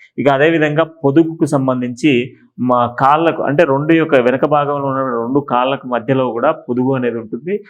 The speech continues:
పొదుగు ఆకృతి కూడా చాలా, ఆ, సులువుగా, అంతేకాకుండా ఈ యొక్క, ఆ, పొదుగుకు సంబంధించిన ఆకృతుల్లో కూడా మనం గతంలో పొదుగుకు సంబంధించినటువంటి అంశాలను మాట్లాడుకున్నటువంటి చర్యలు కానివ్వండి, ఆ యొక్క పొదుగుకు సంబంధించినటువంటి రొమ్ముల ప్రాంతం కానివ్వండి, ఇవన్నీ బాగా చూసుకోవాలి.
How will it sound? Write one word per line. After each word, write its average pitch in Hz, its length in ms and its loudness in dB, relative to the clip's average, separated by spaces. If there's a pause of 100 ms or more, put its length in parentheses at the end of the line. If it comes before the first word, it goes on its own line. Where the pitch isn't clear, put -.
(220)
పొదుగు 156 260 2
ఆకృతి 127 640 -2
కూడా 131 240 0 (120)
చాలా, 127 300 0 (300)
ఆ, 117 180 0
సులువుగా, 143 500 0
అంతేకాకుండా 135 1000 0 (240)
ఈ 135 40 4
యొక్క, 131 200 0 (340)
ఆ, 120 160 0
పొదుగుకు 139 440 -2
సంబంధించిన 139 460 -2
ఆకృతుల్లో 123 480 -2
కూడా 127 160 -2
మనం 131 280 -4
గతంలో 131 280 -2
పొదుగుకు 135 400 -4
సంబంధించినటువంటి 123 720 -6
అంశాలను 120 360 -6
మాట్లాడుకున్నటువంటి 113 840 -6
చర్యలు 117 380 -4
కానివ్వండి, 110 640 -8 (360)
ఆ 120 40 2
యొక్క 120 240 -2
పొదుగుకు 135 460 -2
సంబంధించినటువంటి 117 1200 -4 (320)
రొమ్ముల 143 380 2
ప్రాంతం 123 560 -2
కానివ్వండి, 113 340 -4
ఇవన్నీ 120 240 0
బాగా 110 300 -2
చూసుకోవాలి. 107 720 -2